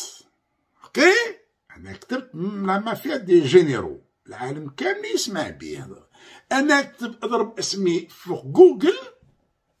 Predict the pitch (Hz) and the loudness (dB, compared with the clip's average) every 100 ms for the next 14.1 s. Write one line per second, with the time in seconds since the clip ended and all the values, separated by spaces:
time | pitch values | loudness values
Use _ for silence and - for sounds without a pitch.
0 | _ 233 190 233 233 277 349 359 - _ | _ -12 -12 -12 -14 -10 -10 -10 -14 _
1 | _ _ - 165 208 247 240 262 370 294 | _ _ -12 -6 -4 0 0 2 2 0
2 | - - 127 110 - - _ _ _ _ | -2 -8 -10 -12 -14 -20 _ _ _ _
3 | _ _ - - 165 247 349 285 254 - | _ _ -20 -14 -2 2 4 2 0 -2
4 | 247 196 220 - 233 226 185 220 - 147 | -2 -2 -4 -8 -8 -4 -4 -4 -2 2
5 | 185 170 - 370 370 - - - _ _ | 4 4 6 6 6 -2 -6 -14 _ _
6 | _ _ _ _ _ 156 156 151 156 175 | _ _ _ _ _ -4 0 2 0 2
7 | 180 262 403 - _ _ _ _ _ _ | 2 4 2 -2 _ _ _ _ _ _
8 | 147 160 180 196 185 - - 139 123 107 | -8 -8 -6 -4 -4 -4 -10 -4 -4 -4
9 | 104 101 165 208 156 135 139 - 95 90 | -8 0 4 4 2 -2 -6 -6 -8 -8
10 | - - 69 - _ _ _ _ _ _ | -8 -14 -20 -20 _ _ _ _ _ _
11 | _ _ _ _ _ _ _ _ _ _ | _ _ _ _ _ _ _ _ _ _
12 | _ _ _ - - - - _ _ _ | _ _ _ -20 -20 -20 -20 _ _ _
13 | _ - 180 262 381 - 370 285 - - | _ -8 -2 4 4 6 6 4 0 -12
14 | - | -18